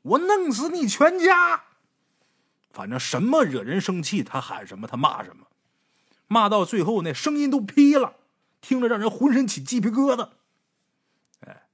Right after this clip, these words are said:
这四个半大小子就看尹老师这个太阳穴边上啊，这时候一条大青筋随着心跳一蹦一蹦。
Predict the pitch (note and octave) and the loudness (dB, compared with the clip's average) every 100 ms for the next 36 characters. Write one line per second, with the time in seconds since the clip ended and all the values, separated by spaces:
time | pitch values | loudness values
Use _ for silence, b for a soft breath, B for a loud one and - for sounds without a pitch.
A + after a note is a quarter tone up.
0 | _ _ _ _ _ _ _ _ _ _ | _ _ _ _ _ _ _ _ _ _
1 | _ - A#2 - - C3 G#2+ C#3+ G#2+ G#2 | _ -14 -12 -10 -10 -6 -4 -4 -4 -12
2 | - G2 - - _ _ - C3+ - C3+ | -18 -20 -20 -20 _ _ -8 -6 -4 -6
3 | B2+ C#3+ A2+ - B2 A#2 - C#3 A2 C#3+ | -4 -6 -8 -12 -14 -14 -12 -12 -10 -12
4 | G#2+ A2+ G#2+ G2+ F#2 F2+ - A#2+ - G2+ | -12 -12 -14 -16 -20 -20 -16 -16 -16 -20
5 | - b b b b b - C3+ F#2+ A2+ | -20 b b b b b -12 -12 -12 -14
6 | C#3 - - - D#3 C3+ C#3+ D3+ _ _ | -12 -10 -6 -4 -4 -2 -4 -8 _ _
7 | _ _ _ _ - B2+ E3+ D#3+ - D3+ | _ _ _ _ -12 -4 -2 -2 -4 -4
8 | D#3+ C#3+ A#2+ F#3 B3+ C3+ B2 B2 | -2 -4 -4 -2 -2 -4 -6 -6